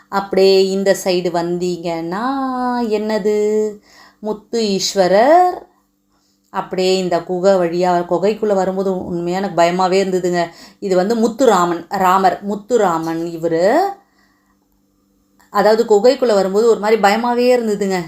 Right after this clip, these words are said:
ஏன்னா யாருமே இல்ல, நானும் ஜெய் மட்டும்தான். So ரொம்பவே பயமா இருந்தது. ஆஹ், ரெண்டு பேரும் மட்டுமே உள்ள இருந்தோம். கோவில்ல அவ்வளோவா யாருமே இல்ல. கொஞ்சம் லேட்டு நாங்க வந்தது. ஆஹ், சீக்கிரமா வந்துருங்க கோவிலுக்குள்ள.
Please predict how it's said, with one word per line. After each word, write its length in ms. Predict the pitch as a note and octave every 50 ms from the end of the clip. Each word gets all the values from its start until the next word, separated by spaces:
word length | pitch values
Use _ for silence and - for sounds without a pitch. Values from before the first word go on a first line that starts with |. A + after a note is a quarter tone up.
| E3 F#3+
ஏன்னா 280 | F#3+ F#3 F#3+ G#3+ G#3+ G3
யாருமே 480 | F3 E3+ F3 F#3+ A3 B3 B3+ B3 B3+ B3+
இல்ல, 180 | A#3+ A3+ G3
நானும் 360 | F3+ F#3 F#3 G#3+ A3+ B3 A#3
ஜெய் 240 | G3 G3+ G#3+ A3 A3+
மட்டும்தான். 680 | G#3+ G3 F3+ F3+ - - A#3 A3+ G#3+ G3 F3 F#3 G#3+ B3+
So 280 | B3+ - A3+ G3 F3+ F3
ரொம்பவே 720 | E3+ E3 F3 F3 G3 A3 A#3 A#3 A3+ A3 G#3 F#3 F3 - - - C#4 G3+ F3
பயமா 420 | F#3 C4+ A#3 G#3 A3 A3 A3+ A#3
இருந்தது. 560 | A#3 A3 G3+ G3 G3+ F#3 F3+ G#3 B3 C#4+ - - - - - A#3+ - - -
ஆஹ், 340 | - G3+ G3 F#3+ F#3+ F#3+ F#3
ரெண்டு 220 | F#3 F#3+ G3 F#3+ A3
பேரும் 200 | G#3 G#3 G#3+ G#3
மட்டுமே 460 | G3 F#3 F#3+ - - A#3 A3 A3+ A#3+
உள்ள 300 | A#3+ A3 G#3+ G#3 G#3 G#3
இருந்தோம். 640 | G3+ G3 F#3+ F#3+ G3 G3+ A#3 C4+ C#4+ D4 D4 - _ _ _ -
கோவில்ல 360 | A3 G#3+ A3 A#3 A3 G#3 G3+ F#3+ F#3 F#3
அவ்வளோவா 460 | F3+ F3 F3+ F#3+ G3+ G3+ G#3+ A3 G#3+
யாருமே 520 | F#3+ E3+ E3 F3 F#3 G3 G3+ G#3 G#3+ G#3+ G3+
இல்ல. 220 | F#3+ F#3+ G3 F#3+ F3 F3 G3 A3+ B3 - - - -
கொஞ்சம் 260 | - F#3 F3 F3+ F3+
லேட்டு 560 | F3+ F3+ G3+ A3 A#3 - - A3 G#3 G#3 A3 G#3
நாங்க 240 | G#3 F3+ F3 E3+
வந்தது. 640 | E3+ E3 E3 F#3 G3 G#3+ G3+ F3 F3+ F#3 G3 A#3 C4+ C4+ - - - - - _ -
ஆஹ், 220 | - E3+ D#3+ E3 D#3+
சீக்கிரமா 640 | D#3+ - G#3+ G3+ G#3 A3+ A3+ A3+ B3 C4 B3+ A#3
வந்துருங்க 340 | A3+ A#3+ A#3+ A#3+ A3+ A3 G#3
கோவிலுக்குள்ள. 640 | A3 G#3+ G#3+ A3+ A#3+ A3+ A3+ A3 A3 A3 G#3 G#3